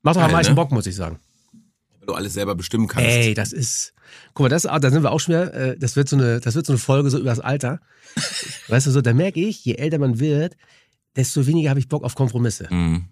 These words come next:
Speaker 1: Was wir schon gesagt haben, ich habe keine Lust mehr,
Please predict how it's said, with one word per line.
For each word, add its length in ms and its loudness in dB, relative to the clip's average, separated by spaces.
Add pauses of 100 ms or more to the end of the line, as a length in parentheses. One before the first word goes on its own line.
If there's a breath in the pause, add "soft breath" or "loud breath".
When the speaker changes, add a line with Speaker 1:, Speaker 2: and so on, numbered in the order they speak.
Speaker 1:
Was 140 -2
wir 80 0
schon 80 0
gesagt 200 0
haben, 80 -4 (180)
ich 120 -12
habe 100 -12 (140)
keine 400 0
Lust 300 -2
mehr, 240 0